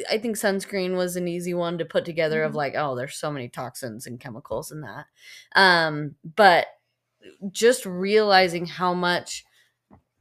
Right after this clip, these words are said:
Speaker 1: our lifestyle and our health affects just every little aspect of our lives.
Speaker 2: Mm-hmm.
Speaker 1: And this was one that when I started learning about it and realizing that why people are more,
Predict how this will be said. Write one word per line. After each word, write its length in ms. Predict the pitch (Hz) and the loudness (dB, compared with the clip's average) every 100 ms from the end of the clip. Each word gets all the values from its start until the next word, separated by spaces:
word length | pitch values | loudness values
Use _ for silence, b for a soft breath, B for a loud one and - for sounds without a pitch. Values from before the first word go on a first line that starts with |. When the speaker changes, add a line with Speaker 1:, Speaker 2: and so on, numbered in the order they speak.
| - | 0
Speaker 1:
our 300 | 165 156 156 | 2 2 0
lifestyle 960 | 156 143 175 - - 214 220 240 277 | 0 -2 -2 -8 -4 -2 0 -2 -4
and 120 | - 170 | -4 -4
our 100 | 156 | -6
health 460 | 151 151 156 196 - | -4 -2 -2 -4 -12
affects 580 | 160 - 170 175 - | -14 -8 -6 -6 -10
just 300 | - 220 - _ | -14 -12 -14 _
every 460 | 180 185 190 214 214 | -12 -10 -8 -8 -6
little 500 | 196 185 175 170 - | -2 -2 0 -4 -6
aspect 680 | 160 156 - 156 - - - _ _ - | -12 -12 -12 -14 -14 -20 -20 _ _ -16
of 100 | 151 | -10
our 160 | 127 | -8
lives. 520 | 123 - 87 71 - - | -8 -8 -8 -8 -12 -14
Speaker 2:
Mm-hmm. 280 | 220 220 214 | -12 -12 -4
Speaker 1:
And 180 | 190 196 | 0 6
this 200 | 226 285 | 6 8
was 220 | 262 214 | 4 2
one 280 | 185 185 165 | 2 2 2
that 260 | 165 98 - | 2 0 -4
when 260 | 165 165 | -8 -2
I 180 | 165 175 | 2 2
started 280 | 196 170 170 | 2 2 2
learning 380 | 156 160 160 156 | 0 -4 -4 -4
about 280 | 151 151 151 | 0 2 2
it 160 | 147 | -2
and 300 | - 147 147 b b b | -2 -6 -8 b b b
realizing 800 | 170 180 165 160 160 160 151 151 | -2 0 2 2 0 -4 -6 -6
that 320 | 147 147 - _ | -4 -4 -4 _
why 880 | - 139 156 156 151 143 170 208 247 - | -20 -20 -10 -2 2 2 2 -2 -6 -10
people 540 | 247 226 247 254 254 b b b _ | -12 -6 -4 -4 -6 b b b _
are 240 | 165 190 | -2 0
more, 540 | 202 214 220 226 262 | 0 -2 -4 -4 -6